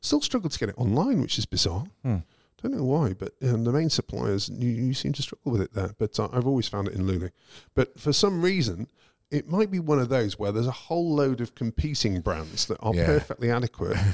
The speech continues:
Speaker 2: <laughs>
Speaker 1: but it's not something I wanna really risk. And
Speaker 2: Yeah.
Speaker 1: luckily, I've never been in a place where it's been such a major issue that one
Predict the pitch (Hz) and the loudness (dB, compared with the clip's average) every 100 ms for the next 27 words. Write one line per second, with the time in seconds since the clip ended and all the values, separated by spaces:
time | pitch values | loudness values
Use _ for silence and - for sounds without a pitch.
0 | 95 - 98 107 - 117 143 120 - 175 | 2 -2 -2 -4 -4 -2 2 2 2 2
1 | - 185 165 151 143 131 127 110 113 139 | 2 0 2 2 4 2 0 0 2 2
2 | - - 107 - 98 165 185 107 101 110 | 2 0 0 0 2 4 4 0 -2 0
3 | 147 143 156 139 117 - - 123 - 101 | 0 0 -2 0 0 -2 -4 -2 0 -2
4 | - 107 104 - - 117 110 101 101 113 | -4 -4 0 0 0 0 0 0 -2 0
5 | - 87 87 104 - 113 110 123 113 107 | 0 -2 -4 -4 -4 -6 0 2 2 -2